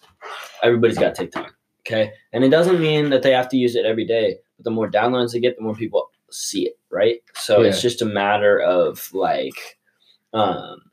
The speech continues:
Speaker 1: it's just a matter of how many people they can have on the app and say
Speaker 2: Yeah.
Speaker 1: they have on the app to get more people to come. And
Speaker 2: That's
Speaker 1: everybody
Speaker 2: crazy.
Speaker 1: posts stuff to it.
Speaker 2: Mm-hmm.
Speaker 1: So I think the, the want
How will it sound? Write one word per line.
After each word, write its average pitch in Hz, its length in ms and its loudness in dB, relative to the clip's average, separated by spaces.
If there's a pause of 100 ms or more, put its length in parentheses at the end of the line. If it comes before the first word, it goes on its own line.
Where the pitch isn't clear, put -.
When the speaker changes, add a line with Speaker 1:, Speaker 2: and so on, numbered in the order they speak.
(640)
Speaker 1:
it's 117 120 -4
just 120 140 -6
a 120 60 0
matter 101 460 2
of 92 180 0
how - 320 -6
many 98 180 -4
people - 240 -10
they 92 100 2
can 90 120 -6
have 92 300 -8
on 95 100 -6
the 82 140 -8
app 95 340 -8
and 90 120 -6
say - 180 0
Speaker 2:
Yeah. 98 60 4
Speaker 1:
they 95 100 -2
have 107 200 -4
on 117 80 -2
the 123 120 0
app 131 240 -4
to - 100 -12
get 107 200 -2
more 92 160 -6
people 92 260 -6
to - 80 -12
come. - 300 -14 (440)
And 110 360 0 (240)
Speaker 2:
That's 120 140 4
Speaker 1:
everybody 160 260 6
Speaker 2:
crazy. 92 140 0
Speaker 1:
posts 104 320 2
stuff 76 340 -8
to 78 200 -8
it. - 120 -8
Speaker 2:
Mm-hmm. - 240 -10
Speaker 1:
So 113 320 -2 (280)
I 107 100 2
think 139 340 0 (180)
the, 110 500 2 (260)
the 101 480 4
want 104 500 -4